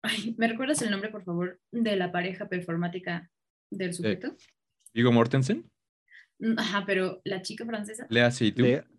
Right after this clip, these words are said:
Speaker 1: Ella. Este, ay, me conmoví mucho en la autopsia.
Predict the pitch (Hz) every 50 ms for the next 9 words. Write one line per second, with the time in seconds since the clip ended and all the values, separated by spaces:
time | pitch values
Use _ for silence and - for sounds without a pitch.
0 | _ _ _ _ _ _ 208 190 139 - - - _ _ _ _ _ _ _ _
1 | - - - - - - - - - - - - - _ _ _ - 254 240 226
2 | 220 226 - _ 226 214 208 202 202 208 - - _ _ _ _ _ _ _ _
3 | - 247 254 247 240 254 262 262 233 226 214 208 202 214 214 214 214 214 214 220
4 | 233 233 233 233 226 226 233 220 202 196 - _ _ _ - 226 214 208 202 196
5 | 190 180 180 180 175 196 175 - - 185 190 170